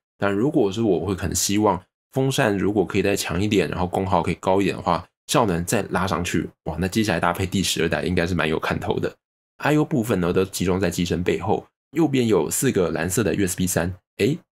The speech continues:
不过它不是五G的速度哦，它是U S B三点二Gen two 十G的规格。虽然它不是U S B C，但是它是可以达到十G的吼。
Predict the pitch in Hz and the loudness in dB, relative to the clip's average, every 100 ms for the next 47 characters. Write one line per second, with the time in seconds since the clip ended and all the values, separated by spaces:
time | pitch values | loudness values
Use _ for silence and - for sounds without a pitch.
0 | _ - 117 139 - 156 104 104 156 120 | _ -4 2 2 0 -4 -2 -2 0 0
1 | 82 92 98 87 107 92 98 78 80 - | 0 0 0 2 0 0 2 2 0 -6
2 | _ - 139 127 110 123 117 107 107 107 | _ -2 0 0 2 2 2 -2 0 0
3 | 98 - 90 - 104 90 107 - - 85 | 0 -2 -2 0 0 0 -2 0 0 0
4 | 110 92 92 92 - - - _ _ - | 0 0 0 0 0 -4 -6 _ _ 2
5 | 104 95 95 - 95 95 87 92 90 90 | 4 4 0 -2 2 2 2 -2 0 -2
6 | 87 110 95 98 - 95 92 90 92 - | 0 0 0 -2 -2 -2 -2 -2 -4 -2
7 | 87 80 85 85 82 - - | -2 0 -2 -2 -2 -2 -4